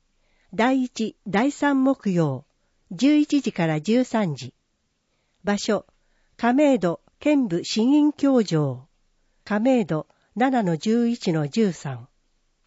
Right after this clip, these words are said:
対象、老若男女問わず。費用、月会費二千円、会場費含む。内容、深い呼吸を意識して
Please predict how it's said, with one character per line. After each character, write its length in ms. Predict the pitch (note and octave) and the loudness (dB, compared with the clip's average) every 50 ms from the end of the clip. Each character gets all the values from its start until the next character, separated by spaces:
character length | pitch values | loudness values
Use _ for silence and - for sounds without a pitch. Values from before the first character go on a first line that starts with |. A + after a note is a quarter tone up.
| _ _ _ _ _ _ _ _ _ _ | _ _ _ _ _ _ _ _ _ _
対 220 | - A3+ B3+ C4+ | -2 0 0 0
象、 540 | C4 - - B3 A3+ G#3+ G3+ F#3+ F#3 - - _ _ _ _ _ _ _ _ _ _ - | -2 0 0 2 4 4 4 2 0 -4 -8 _ _ _ _ _ _ _ _ _ _ -2
老 180 | G3 A3+ B3+ D4 | 0 2 2 4
若 360 | C#4+ C#4+ D4+ C#4+ - - C4 | 2 2 0 0 0 -2 0
男 260 | C4 B3+ B3 A3+ F3+ | 0 0 0 0 0
女 220 | D#3+ E3 D#3+ F#3 - - | 0 -2 -2 -4 -6 -4
問 140 | A3+ A#3 | -2 0
わ 140 | A3 F3+ D#3+ - | 0 0 0 -4
ず。 200 | - C3+ - _ _ _ _ _ _ _ _ _ _ _ _ _ _ _ _ _ _ _ _ _ _ _ _ | -6 -12 -14 _ _ _ _ _ _ _ _ _ _ _ _ _ _ _ _ _ _ _ _ _ _ _ _
費 220 | _ C#4+ D4 C#4+ C4 | _ 0 2 4 4
用、 340 | G#3+ F3 D3+ C#3+ C#3+ - _ _ _ _ _ _ _ _ | 4 2 2 -2 -6 -10 _ _ _ _ _ _ _ _
月 320 | - - - - D4 D#4 | -10 -10 -4 -2 -2 -2
会 260 | - - D4+ C#4+ B3+ G#3+ | 0 0 0 0 0 -2
費 240 | - - E3+ E3 - _ _ | -2 -6 -8 -8 -8 _ _
二 160 | G3 G3+ A3 | -2 -2 -2
千 320 | - - B3+ B3 A#3 G#3+ G3 | 0 0 2 2 2 2 2
円、 260 | F#3 E3+ D#3 D3+ D#3+ _ _ _ _ _ _ _ _ | 2 2 0 -2 -6 _ _ _ _ _ _ _ _
会 280 | - - A3 B3+ B3+ A3+ | -8 -4 -2 -2 -2 0
場 220 | - B3+ A#3+ A3 | 0 2 2 2
費 200 | G3+ - - D#3+ | 0 -2 -4 -6
含 320 | - - - _ - F#3 F3 | -8 -8 -10 _ -4 -2 -2
む。 180 | D3+ B2 C#3 - _ _ _ _ _ _ _ _ _ _ _ _ _ _ _ _ _ _ _ _ _ _ G3 | -2 -4 -8 -12 _ _ _ _ _ _ _ _ _ _ _ _ _ _ _ _ _ _ _ _ _ _ -2
内 320 | G3+ G#3+ A#3+ B3 B3 B3 | 0 0 2 2 2 4
容、 400 | B3 A3+ G#3+ G3+ F#3+ F#3 - - _ _ _ _ _ _ _ _ _ _ | 4 4 4 4 2 0 -4 -6 _ _ _ _ _ _ _ _ _ _
深 320 | - - - - D4+ D4+ | -20 -10 -2 0 2 2
い 60 | C#4 - | 2 0
呼 160 | - A3 A3 | 0 -2 -2
吸 320 | - - C#4 C4+ C4+ C4+ | -2 0 2 2 4 4
を 120 | C4+ C4 B3+ | 6 4 4
意 100 | C4 C4+ | 4 2
識 260 | - - - G3 F#3 | -2 -4 -6 -6 -6
し 120 | - - | -6 -4
て 200 | - F3 D#3+ D#3 | -4 -4 -4 -4